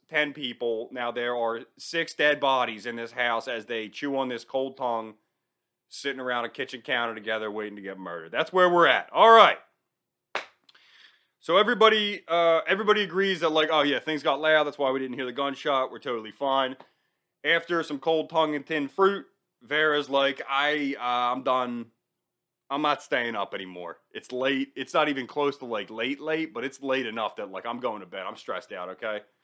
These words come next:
Everybody else is like, "That's a pretty good idea. You know, I don't know what else we're doing." So, the four players left, Bloor, Armstrong, Lombard, and Vera, all go upstairs and lock themselves in the room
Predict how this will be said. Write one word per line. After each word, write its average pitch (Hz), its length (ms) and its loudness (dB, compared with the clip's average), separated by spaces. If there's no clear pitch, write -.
Everybody 190 340 6
else 180 220 4
is 135 80 -6
like, 131 140 -2
"That's 131 120 -10
a - 40 -18
pretty 139 200 -6
good 123 120 -4
idea. 101 360 -6
You 113 100 -16
know, 110 340 -8
I 113 80 -8
don't 117 100 -6
know 113 120 -4
what 113 80 -2
else 104 180 -6
we're 104 60 -16
doing." 90 320 -12
So, 147 380 2
the - 80 -6
four 175 240 2
players 170 440 2
left, 117 440 2
Bloor, 147 540 4
Armstrong, 139 720 0
Lombard, 160 600 2
and 117 200 -6
Vera, 175 540 4
all 131 220 0
go 123 240 -2
upstairs 175 760 -2
and 139 200 -2
lock 143 240 2
themselves 143 460 0
in 143 60 -4
the 127 100 0
room 156 400 0